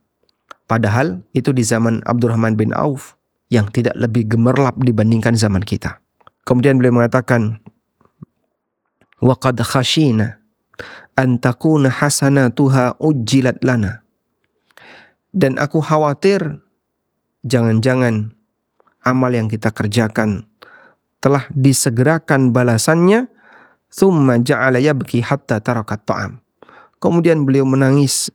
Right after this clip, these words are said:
lalu beliau tinggalkan itu makanan. Hadis ini sahih, riwayat Bukhari. Sehingga dari sini kita bisa lihat, para sahabat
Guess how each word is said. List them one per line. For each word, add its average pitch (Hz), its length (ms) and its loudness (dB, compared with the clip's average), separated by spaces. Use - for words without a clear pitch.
lalu 135 240 2
beliau 123 240 2
tinggalkan 117 480 0
itu 117 160 -4
makanan. 104 480 -4
Hadis 113 320 0
ini 117 80 0
sahih, 143 480 0
riwayat 117 320 0
Bukhari. - 480 -8
Sehingga 143 240 2
dari 151 160 2
sini 143 240 0
kita 131 160 -4
bisa 113 240 -4
lihat, 104 240 -6
para 120 240 0
sahabat 123 480 -2